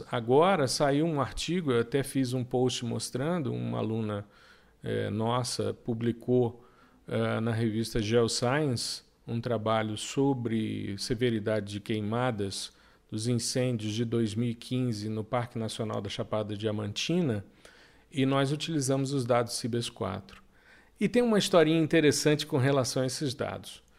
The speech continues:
Logo que o Cibers quatro foi comissionado, né? Ou seja, eles ficam durante um tempo testando as imagens e tal, e quando eles comissionam o satélite, aí ele passa a gerar imagens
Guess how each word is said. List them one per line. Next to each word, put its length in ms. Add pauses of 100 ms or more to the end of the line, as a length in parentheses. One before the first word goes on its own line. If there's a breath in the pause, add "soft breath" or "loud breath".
(460 soft breath)
Logo 280
que 100
o 40
Cibers 360
quatro 340
foi 220
comissionado, 1000 (360)
né? 300 (120)
Ou 100
seja, 360
eles 160
ficam 420
durante 380
um 60
tempo 360
testando 540
as 100
imagens 480
e 60
tal, 320 (420 loud breath)
e 100
quando 260
eles 200
comissionam 800
o 60
satélite, 920
aí 280
ele 180
passa 400
a 40
gerar 360
imagens 840